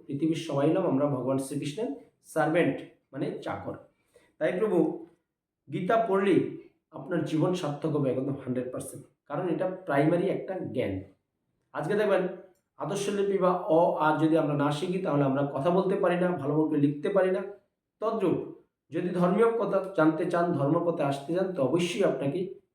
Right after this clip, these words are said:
গীতা অধ্যয়ন করতে হবে। গীতার মাধ্যমেই আপনার মানব জীবনকে আপনি কিভাবে পরিচালিত করবেন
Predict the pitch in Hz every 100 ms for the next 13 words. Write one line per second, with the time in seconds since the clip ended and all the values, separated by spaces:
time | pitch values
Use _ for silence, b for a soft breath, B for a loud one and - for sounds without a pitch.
0 | 135 151 156 170 143 147 139 160 - 117
1 | - - _ _ _ 139 147 196 175 143
2 | 147 185 151 - - _ - 135 - 156
3 | 139 123 160 180 - 160 160 220 - 131
4 | - - _ _ - - 196 180 - -
5 | 165 180 220 - 165 - 165 151 139 135
6 | 131 165 -